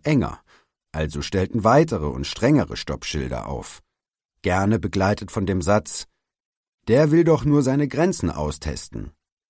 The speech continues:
Es war sozusagen ein von den Eltern initiierter Machtkampf darum, wer den längeren Atem hat.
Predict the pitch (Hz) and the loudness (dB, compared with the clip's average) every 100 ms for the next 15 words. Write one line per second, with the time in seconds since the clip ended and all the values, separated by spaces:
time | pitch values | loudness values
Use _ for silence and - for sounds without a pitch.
0 | _ _ _ _ _ _ _ - 139 - | _ _ _ _ _ _ _ -2 0 2
1 | 165 160 175 170 143 127 131 139 - 101 | 2 2 0 -2 -2 0 0 -2 -2 0
2 | 117 127 135 123 127 - 113 120 127 131 | 2 2 0 0 0 0 -2 0 -2 0
3 | 123 120 - - 113 117 139 135 143 143 | 0 0 -4 -6 -2 -2 0 2 2 0
4 | - - 123 127 143 - 117 131 160 104 | -6 -6 0 0 -2 -4 2 4 4 2
5 | 87 110 - _ _ _ - 113 135 147 | 0 0 -4 _ _ _ 0 4 6 6
6 | 147 135 135 135 151 151 104 80 64 62 | 4 4 2 2 0 2 0 0 -4 -6
7 | - | -8